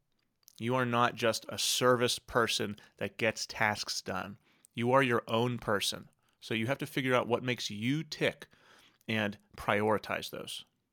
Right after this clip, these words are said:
And when you finally start taking care of yourself and putting an emphasis on you as a person, you will find that you are happier,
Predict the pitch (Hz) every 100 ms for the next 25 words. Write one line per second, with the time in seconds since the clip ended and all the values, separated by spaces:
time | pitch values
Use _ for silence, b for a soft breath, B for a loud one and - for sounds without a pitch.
0 | _ _ _ 120 120 117 107 135 143 175
1 | 170 - 139 127 127 117 110 113 110 104
2 | - 107 107 104 127 139 123 - 117 120
3 | 113 - 110 - 104 95 95 113 139 147
4 | 127 - 117 107 - - 113 _ - 107
5 | 120 117 127 110 101 98 98 92 - -
6 | _ 110 120 117 95 95 - 104 - -